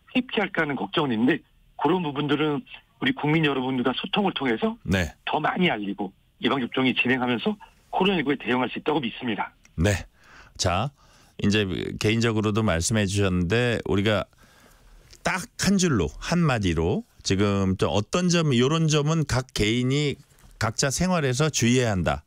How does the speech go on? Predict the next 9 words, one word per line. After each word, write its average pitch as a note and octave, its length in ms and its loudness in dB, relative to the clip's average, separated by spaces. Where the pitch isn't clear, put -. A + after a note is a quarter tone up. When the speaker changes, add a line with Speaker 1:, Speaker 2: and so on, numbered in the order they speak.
Speaker 2:
한 - 180 0
말씀만 D#3 400 0
해주시고 F2 720 -2
저기 C2+ 360 0
이 - 240 2
코너 A2 220 0
마치도록 C#2 500 -2
하겠습니다. B1+ 600 -2
Speaker 1:
일, F#3+ 280 0